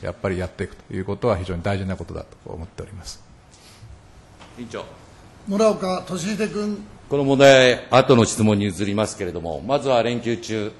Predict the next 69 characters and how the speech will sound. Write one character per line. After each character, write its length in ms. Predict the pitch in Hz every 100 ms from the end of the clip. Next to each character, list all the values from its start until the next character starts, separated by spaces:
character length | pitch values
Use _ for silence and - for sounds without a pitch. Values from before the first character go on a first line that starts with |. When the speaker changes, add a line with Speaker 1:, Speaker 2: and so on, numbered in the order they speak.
| -
Speaker 2:
大 200 | 131 139
臣 120 | 110
も 280 | 90 76 - -
海 220 | - 147
外 160 | 135 135
視 80 | 127
察 340 | - 139 120 -
と 100 | 85
い 80 |
う 60 | 78
こ 80 | 87
と 100 | 92
で、 260 | 92 78 - - - - - -
え 420 | 90 87 85 87
ー、 60 | 117
ベ 80 |
ト 120 | 113 127
ナ 120 | 123
ム 120 | 120
と 360 | - 113 110 -
イ 80 | 127
ン 80 |
ド 120 | 139 151
ネ 120 | 151
シ 160 | -
ア 60 | 95
に 120 | 82
行 60 | 80
か 120 | 92
れ 80 | 85
た 140 | 87
と 100 | 82
い 20 |
う 40 | 71
こ 80 | 71
と 100 | 71
で、 240 | 78 67 - - -
ま 120 | 120 117
あ、 40 |
イ 60 | 127
ン 40 |
ド 80 | 131
ネ 80 | 135
シ 140 | 127
ア、 440 | 110 95 87 - - - - _ -
特 180 | 98
に 100 | 104
人 280 | 92 110 131
口 120 | 123 117
も 100 | 104
増 100 | 117
え 80 |
て 120 | 107 92
お 40 |
り 80 | 85
ま 140 | 87
す 100 | -
し、 240 | - 82 64 - - -
ま 100 | 101
た 120 | 107
経 240 | - 131
済 240 | 113 127 120
成 240 | - 120
長 180 | - 95
も 140 | 82
し 100 | 78
て 160 | - 92
い 60 | 73
る。 140 | 71